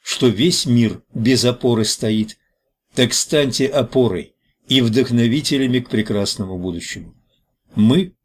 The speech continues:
другой стране перепоручить будущее не имеем возможности. Никто не может изменить предопределение высшее. Всё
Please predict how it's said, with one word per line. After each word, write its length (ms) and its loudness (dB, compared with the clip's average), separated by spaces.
другой 420 2
стране 440 -2
перепоручить 760 -4
будущее 580 -8
не 300 4
имеем 380 4
возможности. 880 -2
Никто 420 2
не 140 0
может 360 0
изменить 640 2
предопределение 1000 2
высшее. 540 -4
Всё 500 -2